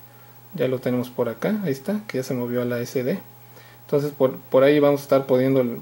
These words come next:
pudiendo liberar este, memoria. Y bueno,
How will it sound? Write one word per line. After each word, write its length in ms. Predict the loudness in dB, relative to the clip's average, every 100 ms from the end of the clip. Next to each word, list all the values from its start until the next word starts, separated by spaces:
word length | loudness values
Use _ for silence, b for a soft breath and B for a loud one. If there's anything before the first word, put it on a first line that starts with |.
| -4
pudiendo 340 | 4 4 6 2
liberar 400 | 0 -2 -2 -4
este, 420 | -8 -10 -10 -14 -20 -20 -14 -6
memoria. 420 | -4 -4 -4 -8 -16 -20 -20 B B B B B B B B B B B B -20 -20 -20 -6
Y 100 | 0
bueno, 280 | 6 6 6